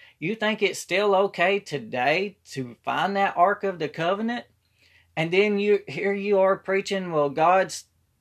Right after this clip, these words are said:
don't change. God's word will always stay the same, and God's word will never change. You can't change it no matter what." Well, then why in the world are you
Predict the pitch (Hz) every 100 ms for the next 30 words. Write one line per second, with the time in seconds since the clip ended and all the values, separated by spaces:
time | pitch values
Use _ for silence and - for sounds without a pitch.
0 | _ 160 180 170 - 175 180 190 - 151
1 | 160 175 - 156 170 175 156 147 156 175
2 | 165 151 - 160 165 143 113 143 151 165
3 | 170 143 120 123 147 160 - 143 156 160
4 | 151 131 117 113 _ _ _ _ _ _
5 | 147 170 175 156 - 170 170 180 190 196
6 | - 151 160 175 165 - 170 175 175 160
7 | 156 170 165 170 160 135 123 143 185 151
8 | 147 143 139 135 151 180 190 143 113 117
9 | 139 160 180 127 101 110 107 110 98 -